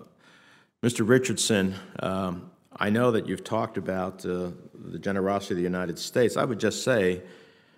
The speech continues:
that if I look at the president's proposals for global health in fiscal year twenty twenty, which is more than a twenty percent decrease in the foreign affairs budget, including a twenty-eight percent cut to global health programs at A I D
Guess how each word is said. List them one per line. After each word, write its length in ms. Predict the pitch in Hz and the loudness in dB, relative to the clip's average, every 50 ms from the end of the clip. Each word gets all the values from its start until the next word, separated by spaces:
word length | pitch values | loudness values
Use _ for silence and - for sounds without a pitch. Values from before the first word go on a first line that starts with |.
| _ _ - - - | _ _ -12 -10 -8
that 520 | - 92 107 101 101 101 101 98 - - - | -2 0 2 4 4 4 4 2 -2 -2 -2
if 220 | - 104 101 - | -2 0 2 4
I 100 | 98 98 | 4 4
look 420 | 107 113 131 151 - - - - | 4 4 4 2 2 0 -2 0
at 180 | - 101 101 - | 0 0 0 0
the 60 | - | -4
president's 640 | - - - 131 131 127 110 120 101 104 104 101 - | 0 2 4 6 6 6 4 2 2 2 2 0 0
proposals 680 | - - 92 - - 120 123 123 120 - 101 95 90 | -4 -6 -4 0 2 4 4 4 2 0 -2 -4 -4
for 160 | - - 92 | -6 -6 -6
global 360 | 80 104 110 107 107 104 101 | -4 -2 -2 0 0 -2 -2
health 320 | 101 107 104 101 101 - 101 | -2 -2 -2 -2 -2 -2 -4
in 80 | 92 | -6
fiscal 420 | 90 - 117 110 - - - 98 92 | -2 -2 -2 -2 0 0 -2 -2 0
year 180 | 92 101 101 | 0 0 0
twenty 320 | 101 - - 104 98 95 87 | 0 -2 -2 0 0 0 -2
twenty, 440 | - - - 117 104 90 85 87 - - - - - - - _ _ _ | -2 -2 0 0 2 0 0 -2 -6 -12 -18 -20 -20 -20 -20 _ _ _
which 200 | - 98 95 - | -4 -4 -2 -2
is 160 | 95 95 - 120 | -4 -2 0 2
more 200 | 117 117 117 110 | 4 4 4 4
than 140 | 107 98 | 2 2
a 60 | 95 95 | 0 -2
twenty 280 | - - 127 117 113 | -2 0 2 2 2
percent 400 | - 107 101 - 113 101 95 92 | 2 -2 -2 0 2 2 2 2
decrease 460 | 104 107 104 - - 107 98 92 - | 2 2 0 0 0 -2 -2 -2 -2
in 60 | 104 92 | -2 -4
the 80 | 85 | -4
foreign 360 | - - 110 104 98 95 95 | -4 -2 -2 0 0 0 0
affairs 400 | 90 90 - 104 101 101 98 101 | -2 0 2 2 4 4 2 2
budget, 360 | 98 92 92 90 - 92 87 92 | -2 -2 -2 -2 0 0 0 0
including 420 | 90 87 - 110 107 95 98 95 | -2 -4 -2 -2 -2 0 0 -2
a 60 | 87 | -2
twenty-eight 520 | - - - 131 123 120 107 104 98 95 - | -4 -2 0 2 4 4 4 4 4 2 0
percent 480 | - 90 - - 104 98 95 85 - | -4 -6 -4 -2 0 0 0 -2 -4
cut 260 | - - 110 95 95 | -4 -2 -2 -2 -2
to 80 | - 90 | -4 -6
global 360 | 90 98 101 98 98 95 - | -2 0 2 2 2 0 0
health 260 | - 110 101 98 98 | -2 -2 -2 -2 -2
programs 520 | - 107 95 92 87 85 90 90 90 85 92 | -2 0 0 0 0 -2 -2 -2 -2 -4 -4
at 140 | 87 85 95 | -2 0 2
A 140 | 98 98 | 2 2
I 120 | 92 90 90 | 2 2 0
D 380 | 85 82 107 101 87 85 90 | 0 0 0 0 0 -2 -4